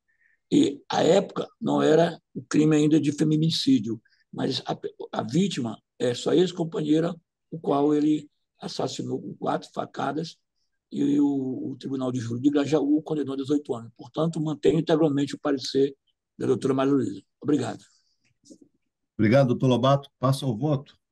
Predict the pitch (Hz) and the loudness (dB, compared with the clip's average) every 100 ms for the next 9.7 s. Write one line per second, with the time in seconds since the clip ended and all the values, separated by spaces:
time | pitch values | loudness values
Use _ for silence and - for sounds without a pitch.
0 | _ _ _ - 117 - 107 - 117 - | _ _ _ -4 -4 -4 -10 -10 -10 -6
1 | 123 110 - 113 98 - - _ - 95 | -2 0 0 -2 -2 -6 -12 _ -12 -10
2 | 87 - 98 95 85 71 - - _ _ | -10 -12 -4 -2 -2 -8 -14 -16 _ _
3 | _ _ _ _ - 101 98 - 117 113 | _ _ _ _ -4 0 0 0 2 2
4 | 92 95 95 107 101 101 - 95 - 98 | 0 -6 -6 -6 -6 -8 -10 -8 -4 -2
5 | 92 92 87 117 110 - _ _ _ _ | -2 -4 -4 0 -2 -4 _ _ _ _
6 | _ _ _ - 101 95 - 110 110 113 | _ _ _ -8 -6 -6 -6 -2 0 0
7 | 107 - 101 101 104 98 104 101 104 104 | 0 -4 -6 -4 -4 0 0 0 -4 -4
8 | 107 - 107 104 104 - _ _ _ - | -10 -4 -2 -2 -8 -12 _ _ _ -4
9 | 95 104 98 104 107 101 | -4 0 4 4 4 2